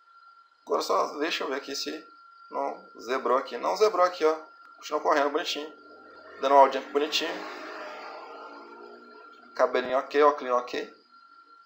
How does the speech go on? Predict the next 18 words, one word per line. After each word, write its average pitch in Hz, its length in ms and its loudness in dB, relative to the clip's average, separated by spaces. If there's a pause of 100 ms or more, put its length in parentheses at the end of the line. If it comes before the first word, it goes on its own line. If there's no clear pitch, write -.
(1160)
Brota 117 240 4
no 127 100 -2
bailão 120 400 6
pro 113 140 -8
desespero 117 920 -6 (160)
de - 120 -14
todo 113 180 2
mundo, 135 300 -8
porque - 180 -16
eu 104 60 -4
não 107 40 -12
sei 107 140 -6
onde 104 140 -4
está. - 200 -10 (680)
Aê, 180 1040 2 (100)
consegui. 160 880 -2 (220)
Beleza, 143 840 4
então 190 360 2